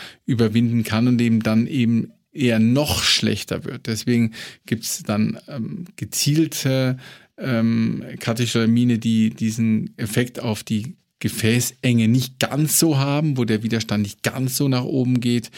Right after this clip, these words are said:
aber trotzdem die dann in dem Fall gewünschten Eigenschaften der Katecholamine erhalten bleiben, wie zum Beispiel Noradrenalin oder,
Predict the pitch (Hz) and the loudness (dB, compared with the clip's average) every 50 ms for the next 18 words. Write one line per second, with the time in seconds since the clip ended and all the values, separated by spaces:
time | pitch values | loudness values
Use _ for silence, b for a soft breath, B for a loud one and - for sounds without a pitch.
0 | B B B B B B 127 123 107 110 113 110 - - 120 117 - - - 117 | B B B B B B -4 -2 -2 -2 -2 -2 -2 -2 -2 -2 -2 -2 0 2
1 | 113 110 110 107 113 110 110 107 107 110 B B B B B B B - - - | 4 4 4 4 2 2 2 2 0 -2 B B B B B B B -10 -4 -2
2 | 110 107 110 110 117 - 170 156 117 101 117 120 123 117 - 113 110 107 - _ | 0 2 2 2 2 2 0 0 0 2 2 2 2 2 2 0 0 -2 -4 _
3 | _ _ - 117 104 123 151 180 175 - - - 127 131 123 123 120 127 120 - | _ _ -2 0 2 4 4 4 4 2 0 -2 -2 -2 -2 0 0 2 2 2
4 | - 117 113 110 113 117 110 110 - 117 110 117 104 110 107 107 107 107 107 104 | 0 0 0 2 2 2 2 2 0 -2 -2 0 2 2 2 4 4 2 2 0
5 | 101 98 104 110 113 - 123 110 107 107 104 104 104 107 101 - - 113 101 101 | -2 -2 -4 -2 -2 -2 -2 0 0 0 0 0 0 0 0 -2 -4 -4 -4 -2
6 | 92 101 98 98 98 107 110 120 123 120 - 107 110 110 110 107 104 104 101 101 | -2 0 0 2 2 2 4 2 2 2 0 0 0 0 0 0 0 0 0 0
7 | 107 107 107 107 104 101 - - 110 101 98 98 - | 2 2 2 2 2 2 0 -2 -4 -4 -4 -4 -6